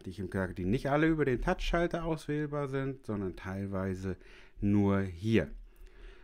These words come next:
Ähm, da gibt's ja neben sowas wie Herbst dabei, Vitalität, blauer Himmel. Ja, muss man sich halt ansehen, was man dann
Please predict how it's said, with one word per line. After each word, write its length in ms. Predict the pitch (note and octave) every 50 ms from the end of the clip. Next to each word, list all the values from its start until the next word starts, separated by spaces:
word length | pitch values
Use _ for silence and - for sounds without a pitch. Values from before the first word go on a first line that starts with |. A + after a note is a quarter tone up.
| - - -
Ähm, 320 | - G#2 G2 F2+ F2 E2+ E2+
da 100 | F#2+ F#2
gibt's 200 | G2+ G#2+ - -
ja 80 | A#2
neben 200 | G2 F#2+ G2 F#2+
sowas 280 | - F#2+ F2+ E2 - -
wie 80 | F2
Herbst 420 | D2+ D#2 G2 F#2 F#2+ - - - -
dabei, 800 | F#2+ F2 - - F2 F2 F2 F2 E2+ E2+ E2+ E2 E2 E2 E2 E2 - - - - -
Vitalität, 1300 | - - - F2 F#2 F2 - - E2+ E2 F#2 F2 - - - F2 E2+ E2+ E2+ E2 E2 E2 E2 - - - E2 - - - - - -
blauer 360 | - F#2 F2+ G#2 B2 A#2+ G#2
Himmel. 500 | F#2+ G2 G#2 G#2 G2+ G2+ G2 G2 F#2+ F#2 - - - - - - - - - - - -
Ja, 200 | E2+ E2 D#2+ - - - - - - - - - - - - -
muss 240 | - A#2 B2 A2+ G2+
man 80 | A#2+
sich 240 | G#2+ F2+ G2 - -
halt 160 | - - -
ansehen, 400 | D#2 D#2 D#2 E2 E2+ F2 E2 E2
was 180 | E2 E2 - -
man 200 | E2 D#2 C#2+ C#2 - - - - - - - - - - - -
dann 300 | F2+ D#2+ D#2 D#2 D2